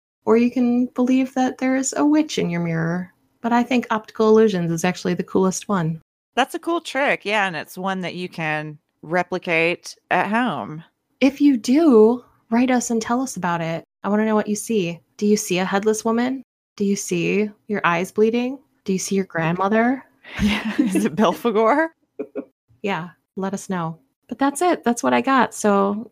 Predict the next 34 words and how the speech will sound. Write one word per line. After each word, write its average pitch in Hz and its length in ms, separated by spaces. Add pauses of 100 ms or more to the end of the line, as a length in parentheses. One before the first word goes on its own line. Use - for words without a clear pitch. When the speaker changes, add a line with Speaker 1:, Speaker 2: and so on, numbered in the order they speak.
Speaker 1:
go 220 160
play 240 200
your 233 100
spooky 226 380
games. 208 500
Go 196 160
summon 202 380
your 220 100
spirits. 175 720 (420)
Don't 202 220
do 208 160
it 202 80
alone 196 340
or 196 80
in 185 100
your 185 120
house. 180 280
Ooh, 311 200
you 240 100
know 247 100
what's 269 140
a 269 60
good 247 180
spot 233 260
probably 269 440
then? 277 300 (120)
Speaker 2:
Huh. 196 300 (180)
Speaker 1:
You 220 80
should 214 160
go 202 60
to 196 80
a 185 80
porta 240 300
potty. 156 420